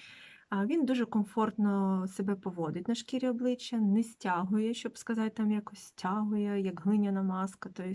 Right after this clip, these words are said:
ну, комфорт. Да, він підсох, але міміка лишається. Так, е, ну, у мене тут які є умови, такі є. Тобто я просто взяла собі мисочку, взяла чашечку водички і покажу, як я користуюсь цією штучкою, мочалочкою, і як він,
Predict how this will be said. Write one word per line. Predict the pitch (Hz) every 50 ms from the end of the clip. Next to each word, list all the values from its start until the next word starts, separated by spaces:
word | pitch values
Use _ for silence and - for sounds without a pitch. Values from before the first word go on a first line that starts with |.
| - -
ну, | 254 277
комфорт. | - - 254 247 - 165 143 160
Да, | 165 170 160 160
він | 196 214 214 190
підсох, | 185 - 180 175 - - - - 370 392 - - -
але | 202 180 185 196 233 277 339 - _ _ - - - - - - - - - _ _ _ _ _ _ _ -
міміка | 196 190 220 247 233 226 - 220 214 196 190 -
лишається. | 220 226 214 - - 190 175 170 - - - - - 226 214 _ _ _ - - - - - - - - - - - _ _
Так, | - 247 180 151 - - - - - -
е, | 208 214 208 214 214 220
ну, | 240 320 349 - -
у | 247
мене | 233 240 269 254 240
тут | 226 - 240 208 - - - -
які | 202 220 220 - - -
є | 226 208 233 226
умови, | 214 208 208 214 208 190 196 185
такі | - 202 - - - 226
є. | 220 254 302 359 392 - _ - - - - _ -
Тобто | - 254 - - 226
я | 220 226 233
просто | 233 233 233 226 226 - 202
взяла | 202 214 202 202 190
собі | 190 - - 190 202 208
мисочку, | 220 302 339 - 285 - - - 220
взяла | 208 208 214 208 202
чашечку | 196 - - 202 196 - - - - 202
водички | 208 202 196 269 320 311 - - - 254 -
і | 277
покажу, | 285 - 190 - - 190 208 214 233
як | 208 190 202 214 226 - -
я | 202
користуюсь | 196 196 - 185 180 185 - - _ - - 196 190 180 175 175
цією | - - - 190 185 -
штучкою, | - - - - 311 302 - - - 247 233
мочалочкою, | 226 226 220 - - 240 226 214 202 202 - - - - 196 185 185
і | 214 202
як | 196 214 240 262 - - -
він, | 190 190 208 233 233 226